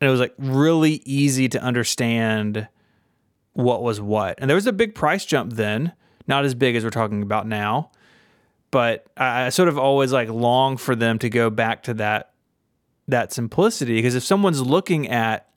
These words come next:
okay, I need a MacBook Pro for whatever reason, like, the delta between the thirteen and the fourteen, like, they're different machines in almost every single way.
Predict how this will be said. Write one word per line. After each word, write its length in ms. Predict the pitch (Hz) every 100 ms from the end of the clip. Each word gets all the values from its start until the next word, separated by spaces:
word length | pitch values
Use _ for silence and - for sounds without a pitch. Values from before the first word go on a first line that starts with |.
| -
okay, 440 | 123 127 120 113 120 _ _ -
I 100 | 120
need 300 | 127 131 127
a 60 |
MacBook 360 | 120 120 123 -
Pro 360 | 135 120 120
for 160 | 113 123
whatever 360 | 113 110 104 101
reason, 720 | 117 139 113 107 101 104 107 _ _ _ _ _ _ _ -
like, 200 | 120 -
the 80 | 120
delta 500 | 117 147 180 175 131
between 400 | 131 - 127 120
the 80 |
thirteen 540 | 110 131 127 - 131 123
and 80 | 110
the 40 |
fourteen, 1080 | - - 143 - - 120 113 107 107 107 - _ _ _ _ _ _ _
like, 220 | 123 107 -
they're 240 | 117 147
different 420 | 170 151 156 160
machines 600 | 107 - 160 139 71 67
in 140 | - 123
almost 340 | 147 139 113
every 300 | 135 123 120
single 320 | - 120 107
way. 480 | 107 123 107 101 107